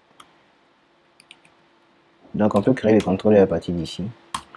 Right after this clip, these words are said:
ou soit en ligne de commande. Moi je fais don't ask, add, ok. Extend abstract controller. J'ai même pas vérifié quelle version de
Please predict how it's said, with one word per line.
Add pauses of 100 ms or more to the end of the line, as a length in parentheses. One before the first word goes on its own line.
(280)
ou
soit
en
ligne
de
commande. (480)
Moi
je
fais
don't
ask, (180)
add, (160)
ok. (3250)
Extend (2750)
abstract
controller. (280)
J'ai
même
pas
vérifié
quelle
version
de